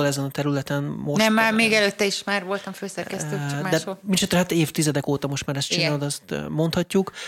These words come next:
Speaker 2: Mennyiben lett más az újságírás, tehát a tartalom előállítás nehezebb lett?
Speaker 1: Sokkal. Tehát o-, olyan értelemben, hogy a,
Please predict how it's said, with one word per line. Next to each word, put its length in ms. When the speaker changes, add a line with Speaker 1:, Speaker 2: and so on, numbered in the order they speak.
Speaker 2:
Mennyiben 360
lett 200
más 420
az 80
újságírás, 720
tehát 180
a 180
tartalom 400
előállítás 720
nehezebb 540
lett? 380
Speaker 1:
Sokkal. 520
Tehát 220
o-, 200
olyan 200
értelemben, 520
hogy 160
a, 240